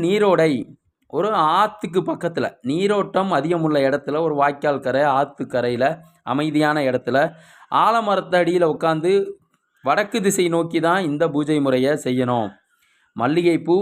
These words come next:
மல்லிகை ஊதுபத்தி, வாசனை திரவியங்கள் பயன்படுத்தணும். உங்க உடம்புல எப்போதுமே மல்லிகையோட மனம் இருந்துக்கிட்டே இருக்கணும்.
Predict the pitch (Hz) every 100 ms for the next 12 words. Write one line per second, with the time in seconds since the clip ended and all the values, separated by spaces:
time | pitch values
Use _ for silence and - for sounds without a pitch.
0 | - - _ 120 156 180 170 147 170 175
1 | 156 160 175 196 - _ _ - 123 196
2 | 202 214 196 160 180 175 165 151 180 208
3 | - 127 156 170 143 - 107 - 117 143
4 | 156 151 165 175 165 147 143 156 151 160
5 | 180 147 165 165 160 143 170 - 147 127
6 | 165 156 135 151 143 147 151 131 131 160